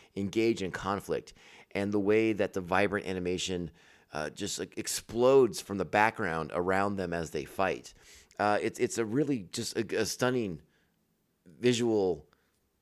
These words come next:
and it's beautiful to look at. It, it, it renders the action in a, in a very unique format, and I, I couldn't get enough of it. I was very taken by what they were doing with the, with this sort of, like, art exploding around every time their lightsabers clashed.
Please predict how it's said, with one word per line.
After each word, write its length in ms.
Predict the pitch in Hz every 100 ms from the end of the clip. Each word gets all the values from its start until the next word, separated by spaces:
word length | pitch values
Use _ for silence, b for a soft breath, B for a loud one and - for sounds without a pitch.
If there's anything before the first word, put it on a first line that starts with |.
| _ _ _ _ - _
and 160 | 107 107
it's 160 | 92
beautiful 500 | 76 85 123 175 104
to 60 | 104
look 220 | 98 -
at. 120 | 73
It, 160 | 64 80
it, 200 | - -
it 200 | 92 80
renders 500 | 87 110 113 104 90
the 160 | - 90
action 420 | 90 - 92 85
in 140 | 65 82
a, 40 |
in 180 | 69 87
a 40 |
very 280 | 80 104 92
unique 520 | 87 92 95 95 - - -
format, 480 | 98 80 71 - - B B B -
and 340 | 98 98 95
I, 160 | 98 90 98
I 60 |
couldn't 240 | 113 160 151
get 60 |
enough 180 | 113 123
of 80 | 90
it. 100 | 71
I 80 | 87
was 160 | 90
very 220 | 90 107 110
taken 540 | - 110 101 73 67 _ B B B
by 100 | 101
what 140 | 104
they 60 | 104
were 100 | 95
doing 340 | 87 98 92
with 140 | 85 80
the, 160 | 90
with 160 | 73 85
this 120 | 87
sort 140 | 92 87
of, 80 |
like, 160 | 80 -
art 160 | 95 101
exploding 760 | 80 - - 101 107 92 76 - b b 92
around 220 | 95 90
every 160 | 95 92
time 260 | 98 95
their 160 | 90 90
lightsabers 560 | 85 92 - 82 71 -
clashed. 560 | 87 87 62 - -